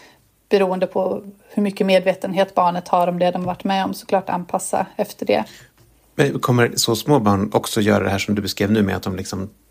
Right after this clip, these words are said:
Speaker 2: te-, testar lite och släpper lite information?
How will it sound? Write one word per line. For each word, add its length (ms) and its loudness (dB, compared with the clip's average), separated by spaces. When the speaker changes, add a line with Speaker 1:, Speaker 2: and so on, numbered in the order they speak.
Speaker 2:
te-, 180 -8
testar 420 2
lite 380 0
och 320 -6
släpper 400 0
lite 300 0
information? 640 -2